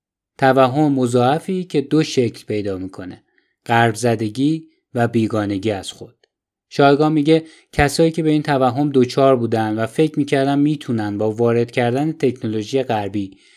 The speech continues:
هم از مواهب تمدن غربی منتفع بشن و هم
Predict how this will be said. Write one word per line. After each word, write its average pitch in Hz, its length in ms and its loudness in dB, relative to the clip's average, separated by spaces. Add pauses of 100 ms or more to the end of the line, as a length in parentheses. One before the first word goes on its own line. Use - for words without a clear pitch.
(140)
هم 175 200 2
از 156 200 0
مواهب 127 580 2
تمدن 131 560 -4
غربی 120 400 0
منتفع 107 500 -2
بشن 98 400 -10 (480)
و 143 100 0
هم 165 220 -2